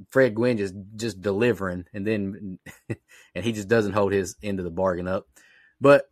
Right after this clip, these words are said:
like Dustin, this movie is very nostalgic for me. It, it's very deep in the heart for me as well, and I still enjoy it, even with all of its flaws. I'm gonna give it seven and a quarter as well.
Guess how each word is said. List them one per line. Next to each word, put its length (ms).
like 280
Dustin, 360
this 160
movie 180
is 80
very 220
nostalgic 500
for 100
me. 300
It, 140
it's 260
very 540
deep 240
in 120
the 60
heart 280
for 80
me 180
as 120
well, 380
and 100
I 80
still 220
enjoy 380
it, 160
even 220
with 140
all 120
of 60
its 80
flaws. 400
I'm 140
gonna 80
give 160
it 60
seven 260
and 20
a 40
quarter 300
as 80
well. 240